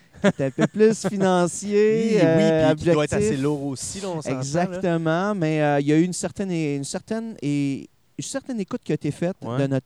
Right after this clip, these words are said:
Speaker 1: de nos plans. Puis aujourd'hui, ben, je suis fier de dire que je suis content d'avoir contribué à, à, à ce, à cette renaissance-là de Boréal. Puis, euh, tout ça parce que je partage la, tu sais, peu importe la marque,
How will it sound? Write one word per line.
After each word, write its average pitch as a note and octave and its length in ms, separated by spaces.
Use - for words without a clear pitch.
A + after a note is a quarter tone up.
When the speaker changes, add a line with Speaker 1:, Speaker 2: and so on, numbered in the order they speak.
Speaker 1:
de C#3 120
nos C#3 180
plans. C#3 300
Puis - 100
aujourd'hui, B2+ 340
ben, D3 120
je - 80
suis - 100
fier C#3+ 280
de C3+ 100
dire C#3 220
que - 100
je - 60
suis - 60
content C#3 320
d'avoir B2+ 200
contribué D3 540
à, A#2+ 160
à, A#2 380
à A#2+ 60
ce, C3+ 140
à A#2+ 220
cette A#2+ 180
renaissance-là B2+ 600
de B2 60
Boréal. A#2+ 440
Puis, A#2+ 240
euh, A#2+ 60
tout - 100
ça F#3 140
parce D3 220
que C3+ 180
je A#2 80
partage D#3+ 480
la, A#2+ 200
tu A#2 60
sais, F#3+ 160
peu F#3+ 180
importe F3 260
la D3+ 140
marque, D#3 320